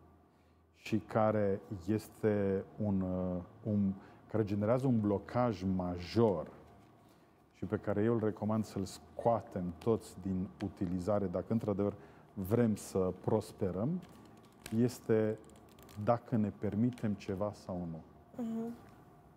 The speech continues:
Speaker 1: Da? Uh, mergi prin magazine și atunci judeci dacă îți permiți sau nu. Dar judece din punct de vedere financiar, dacă îți permiți ceva, neînțelegând că în spate,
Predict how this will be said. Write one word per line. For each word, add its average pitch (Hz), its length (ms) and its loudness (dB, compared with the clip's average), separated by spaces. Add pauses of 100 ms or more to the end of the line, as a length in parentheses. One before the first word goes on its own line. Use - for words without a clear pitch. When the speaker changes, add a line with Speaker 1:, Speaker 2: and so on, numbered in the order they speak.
(400)
Speaker 1:
Da? 98 240 -2 (1080)
Uh, 104 720 4 (840)
mergi 127 200 2
prin 123 140 4
magazine 113 540 2
și - 140 -4
atunci 151 380 0
judeci 127 340 -2
dacă 120 300 0
îți - 220 -6
permiți 113 480 0
sau 101 240 -2
nu. 87 240 -2 (600)
Dar 110 180 0
judece 160 440 0
din 131 160 2
punct 156 200 -2
de 143 80 0
vedere 131 420 4 (260)
financiar, 107 800 2
dacă 131 280 -2
îți - 120 -8
permiți 113 400 -2
ceva, 85 460 -4 (1120)
neînțelegând 156 720 4
că - 120 -2
în 104 100 2
spate, 123 760 0